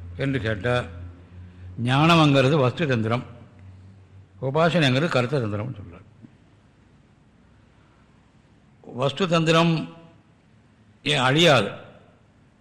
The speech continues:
கருத்திரு தந்திரம் அழியும், மாறும் என்று கையெழுத்தில் சொல்லப்பட்டது. அதே அடுத்த இதில் சொல்ல போகிறார். அதனால ஞானத்துக்குள்ள இது வஸ்து தந்திரம். அப்போ இது உபாசனை பிரயோஜனம் இல்லையான்னா, நாளடைவில் இதுவும்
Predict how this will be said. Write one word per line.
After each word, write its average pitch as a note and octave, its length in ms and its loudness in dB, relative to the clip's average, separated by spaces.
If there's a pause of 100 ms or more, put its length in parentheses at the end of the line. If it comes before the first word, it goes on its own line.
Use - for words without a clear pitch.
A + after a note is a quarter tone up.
கருத்திரு C#3+ 320 -4
தந்திரம் C#3 460 -2
அழியும், C3+ 380 0 (100)
மாறும் B2 340 2 (240)
என்று B2+ 220 -8
கையெழுத்தில் A#2+ 460 -6
சொல்லப்பட்டது. A2 440 -8
அதே A#2+ 200 -2
அடுத்த A#2 360 -6
இதில் A2 240 -10
சொல்ல G2 140 -14
போகிறார். F2+ 300 -18 (1300)
அதனால A2 400 -6 (1300)
ஞானத்துக்குள்ள C#3 880 0 (1400)
இது D#3+ 180 -2 (180)
வஸ்து C#3 220 -4
தந்திரம். A2 300 -4 (180)
அப்போ C#3+ 240 -4
இது D3 180 0
உபாசனை D#3+ 460 0
பிரயோஜனம் D3 380 0
இல்லையான்னா, A#2 440 0 (1080)
நாளடைவில் B2+ 600 0
இதுவும் E3+ 300 0